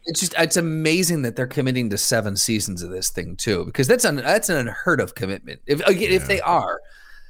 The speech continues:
Speaker 1: I want, I, there has to be something in there where H B O has the permission to pull the plug. I mean, they haven't, they haven't shied away from that. I mean,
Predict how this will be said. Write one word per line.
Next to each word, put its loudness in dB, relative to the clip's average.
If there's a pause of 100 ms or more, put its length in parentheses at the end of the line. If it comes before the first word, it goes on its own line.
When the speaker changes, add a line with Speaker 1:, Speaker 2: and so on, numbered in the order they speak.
(260)
Speaker 1:
I 4
want, 4
I, 4
there 4
has 2
to -6
be 0
something -2
in -2
there 0
where 0
H -2
B 0
O 4
has -2
the -6
permission -4
to -4
pull 0
the -4
plug. 2
I 6
mean, 2
they 4
haven't, 2
they 0
haven't -2
shied 2
away 4
from -6
that. 2
I 0
mean, -4